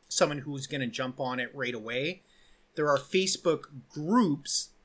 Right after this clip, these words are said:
of people that buy and sell video games. And you'll get a fair price if you get a hit off one of those groups. The issue is, number one, finding the group. Number two, finding someone within the group that actually wants what you have. Because honestly, a lot of what's posted,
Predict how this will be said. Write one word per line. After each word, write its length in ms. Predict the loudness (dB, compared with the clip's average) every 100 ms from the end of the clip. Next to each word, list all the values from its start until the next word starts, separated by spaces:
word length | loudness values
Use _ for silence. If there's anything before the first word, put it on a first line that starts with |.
| -8
of 120 | -8
people 300 | -6 -4 2
that 220 | 2 2
buy 220 | 2 2 2
and 180 | -2
sell 640 | -4 0 2 2 0 -4 -10 _
video 280 | -6 -4 -4
games. 480 | -6 -14 -16 -16 -16 _ _ _ _
And 520 | -4 0 0 0 -4 -8 _ _ _ _ -2
you'll 160 | -2
get 200 | 6 6
a 60 | 6
fair 280 | 4 4 4
price 540 | 0 0 2 2 0
if 160 | -6 -6
you 100 | -4
get 160 | -2
a 40 | -2
hit 260 | -4 -2
off 240 | 0 0 -2
one 140 | -6
of 80 | -4
those 200 | -6 -8
groups. 440 | -6 -4 -4 -10 _ _ _
The 120 | -2 0
issue 240 | 0 -2
is, 140 | -4
number 240 | -4 -4 -4
one, 260 | -4 -4
finding 480 | -6 -2 0 2 0
the 60 | -2
group. 380 | -2 -2 -2 -8 _ -2
Number 240 | 2 4
two, 260 | 2 -2 -4
finding 380 | 0 0 0 -2
someone 400 | -4 -4 -4 -4
within 300 | -8 -8 -8
the 80 | -8
group 240 | -10 -10
that 100 | -6
actually 340 | -6 -6 -12
wants 380 | -14 -14 -14 -14
what 180 | -14 -14
you 80 | -14
have. 300 | -8 -8 -8 -14 _ _ _
Because 240 | -6 -2 0
honestly, 440 | 2 0 0 0
a 40 |
lot 240 | 2 4 2
of 80 | 2
what's 200 | -2 -4
posted, 680 | -8 -6 -6 -2 0 0